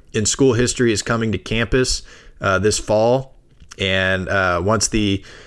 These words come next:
season gets a lot closer, we are gonna be doing player previews,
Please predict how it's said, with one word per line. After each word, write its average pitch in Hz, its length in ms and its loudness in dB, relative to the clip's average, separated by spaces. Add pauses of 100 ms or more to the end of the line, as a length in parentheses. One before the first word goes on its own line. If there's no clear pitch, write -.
season 180 380 -2
gets 147 160 0
a 143 60 2
lot 139 200 2
closer, 127 720 2
we 127 180 2
are 123 80 2
gonna 120 200 -2
be 113 80 -2
doing 110 280 0
player 123 320 2
previews, 107 920 0